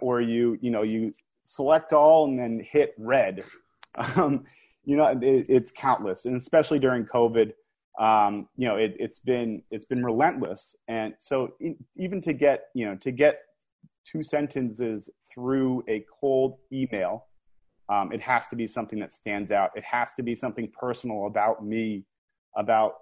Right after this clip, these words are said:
you know, maybe, you know, the, the cliche, "Oh, you went to, we went to school, same school." Well, yeah, that works. That's awesome. When someone reaches out to me from U R I,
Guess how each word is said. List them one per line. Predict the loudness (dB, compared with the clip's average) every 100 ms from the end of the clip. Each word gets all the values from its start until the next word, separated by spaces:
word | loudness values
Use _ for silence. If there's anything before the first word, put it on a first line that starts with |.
| _
you | -10 -6
know, | -2
maybe, | -2 0 -2 -4 -8
you | -10
know, | -8 -10 _ _ _ -18 -18 -16
the, | -8 -6 -6 -6
the | -8
cliche, | -4 -2 -2 2 4 6 6
"Oh, | 4
you | 2
went | -2 -2
to, | -2
we | -2 -4
went | -6
to | -8
school, | -6 -2 -2 -4 _ _
same | -4 -4
school." | 0 2 2 0 -8 _ _ _
Well, | 0 4
yeah, | 6 8
that | 6 4
works. | 4 4 0 -14 _ _ _ -2
That's | -2 4
awesome. | 6 6 2 -6
When | -6
someone | -4 -2 0
reaches | -2 -2 2
out | 2 2 -10 -20 -6
to | -2
me | 0 0
from | 2 2
U | 4 4
R | 6
I, | 6 6 2